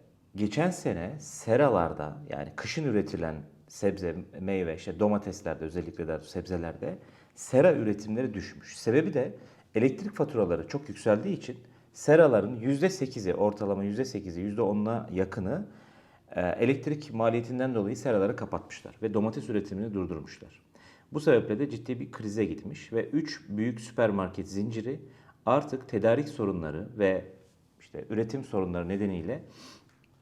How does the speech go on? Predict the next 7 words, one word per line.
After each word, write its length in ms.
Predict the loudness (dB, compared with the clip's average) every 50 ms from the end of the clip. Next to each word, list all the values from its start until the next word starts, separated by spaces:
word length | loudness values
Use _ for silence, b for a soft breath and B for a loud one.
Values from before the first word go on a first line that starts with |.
| _ _ _ _ _ _ _ _ -2
özellikle 420 | 0 4 4 4 4 4 -2 -4
sebzelerde 1000 | -4 -4 -6 0 2 2 2 4 2 4 6 6 4 4 4 2 2 0 0 -4 B B B B B B B B B -20 -18 -14
kısıtlamaya, 580 | -12 -12 -10 0 2 4 4 4 2 0 -2
karneye 440 | 0 4 4 6 6 6 6 6 6
bağlayacaklarmış 880 | 4 2 2 0 -4 -6 -10 -8 -10 -10 -10 -10 -18 -20 -20 -20 -20 _ _ _ _ _ _ _ _ -10
İngiltere'de. 520 | -10 -8 -8 -8 -8 -8 -8 -8 -10 -12 -20 -20 _ _ _ -4
Yani 300 | -4 -2 -2 -2 -6 -10